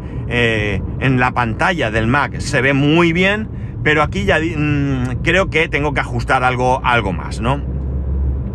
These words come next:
Eh, de momento lo poco que lo he utilizado me gusta, ¿no? Me gusta. Eh, me siento raro porque estoy viendo, es verdad que tengo el iMac, pero creo que todavía se me ve todo un poco grande.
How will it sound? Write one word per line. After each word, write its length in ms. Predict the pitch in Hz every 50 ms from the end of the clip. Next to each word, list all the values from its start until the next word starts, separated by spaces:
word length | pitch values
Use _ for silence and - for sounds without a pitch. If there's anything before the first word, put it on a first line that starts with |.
| - - - - - - - - - - - -
Eh, 800 | - 165 170 170 165 165 165 165 160 160 160 160 156 156 160 151 - - - - - - - - - - 135
de 120 | 165 185
momento 360 | 185 185 190 220 226 254 254
lo 140 | 240 202 139
poco 240 | 160 196 196 214 -
que 100 | 175 190
lo 80 | 190 190
he 40 |
utilizado 680 | 185 175 - 175 170 170 131 190 202 214 233 240 247 240
me 300 | - - 143 139 131 127
gusta, 500 | 139 175 175 - - 127 110 90 90 - - - -
¿no? 240 | 120 131 147 175 185
Me 200 | 170 139 123 120
gusta. 440 | 123 143 147 135 - - 92 85 - - - - - - -
Eh, 100 | 131 139
me 160 | - 151 160
siento 400 | 156 - - 214 220 190 - 208
raro 440 | 165 165 180 175 165 - - 131 131 -
porque 220 | 127 117 113 107
estoy 180 | 123 117 139 147
viendo, 560 | 147 156 156 156 160 160 151 147 147 151 - - -
es 140 | 131 151 165
verdad 380 | 156 170 160 151 156 156 175 151
que 100 | 143 135
tengo 220 | 147 143 147 151
el 80 | 143 135
iMac, 360 | 131 139 175 123 120 117 - - - - - - - - - - - - -
pero 300 | - 165 160 160 160 -
creo 320 | - 196 208 214 226 214 -
que 240 | - 196 202 208
todavía 560 | 202 175 156 170 165 160 147 147 165 190 202 180
se 140 | - 175
me 100 | 160 156
ve 140 | 151 170 170
todo 200 | 151 165 175 180
un 160 | 180 175 156
poco 300 | - 156 165 139 190 165
grande. 480 | 127 123 123 131 127 120 104 92 80